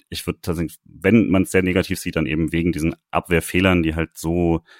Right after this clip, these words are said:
eklatant sind. Also das beim eins null, was ich jetzt schon gesagt habe, da ist es wirklich wieder so, dass alle irgendwie sich nicht richtig gut verhalten. Dass schon vorher ist es, man, dass man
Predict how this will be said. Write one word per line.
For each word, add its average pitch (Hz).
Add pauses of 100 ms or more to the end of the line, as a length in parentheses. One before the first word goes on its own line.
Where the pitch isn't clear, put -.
(180)
eklatant -
sind. 101
Also 85
das 87
beim 87
eins 98
null, 92
was 90
ich -
jetzt 87
schon 90
gesagt 87
habe, -
da 87
ist 92
es - (320)
wirklich 95
wieder 87
so, 80
dass 82
alle 101
irgendwie 101
sich 92
nicht 101
richtig -
gut -
verhalten. 92
Dass 82
schon 92
vorher 92
ist -
es, -
man, 82
dass -
man 85